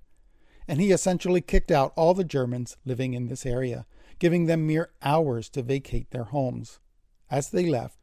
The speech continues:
it is believed that the people systematically and intentionally cursed specific things, cities, land, homes, churches.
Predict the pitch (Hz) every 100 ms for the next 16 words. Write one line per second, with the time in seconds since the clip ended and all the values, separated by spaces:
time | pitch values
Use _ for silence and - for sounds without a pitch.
0 | - _ _ 190 208 190 202 180 143 123
1 | 240 - 135 - - 156 175 160 - -
2 | 175 208 165 131 135 - 123 127 - -
3 | 156 151 151 - 170 135 123 110 117 -
4 | - 202 156 - - - - - - 139
5 | 151 147 139 165 143 110 101 - _ -
6 | - _ - 135 139 135 - - - 127
7 | 131 131 135 - - _ _ - 131 131
8 | 131 - _ _ - 147 131 - 131 -